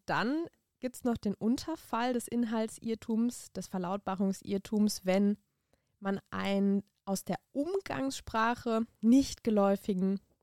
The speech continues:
Begriff verwendet und da auch eine falsche Vorstellung drüber hat. Und das war zum Beispiel dieser halbe Hahnfall, den wir hatten. Und wir haben noch einen Fall, den hatten wir sogar schon besprochen, damals bei den Folgen über die Willenserklärung, aber ich finde,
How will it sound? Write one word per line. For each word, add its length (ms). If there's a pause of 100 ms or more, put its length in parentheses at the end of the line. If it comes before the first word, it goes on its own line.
(260)
Begriff 400
verwendet 600
und 160
da 80 (100)
auch 320
eine 260
falsche 360
Vorstellung 580
drüber 360
hat. 220 (880)
Und 100
das 200
war 140
zum 120
Beispiel 180
dieser 260
halbe 360
Hahnfall, 460
den 160
wir 120
hatten. 280 (1040)
Und 280 (840)
wir 200
haben 180
noch 180
einen 100
Fall, 180
den 160
hatten 180
wir 100
sogar 240
schon 220
besprochen, 680
damals 360
bei 180
den 360
Folgen 460
über 260
die 120
Willenserklärung, 680
aber 100
ich 100
finde, 200